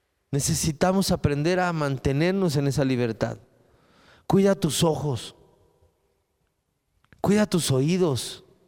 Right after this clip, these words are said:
cuida tu boca, cuida tu mente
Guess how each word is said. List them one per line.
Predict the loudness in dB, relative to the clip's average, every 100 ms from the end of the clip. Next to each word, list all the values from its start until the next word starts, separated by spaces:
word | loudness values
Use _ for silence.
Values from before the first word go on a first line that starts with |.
| _ _ _ _ _ _ -20 _
cuida | 2 4 4
tu | 4 4
boca, | 4 2 0 -4 -6 -14 -20 -20 -20 _ _ _ _ _ _ _ _ _
cuida | 0 2 2
tu | 0
mente | 2 2 0 0 -2 -4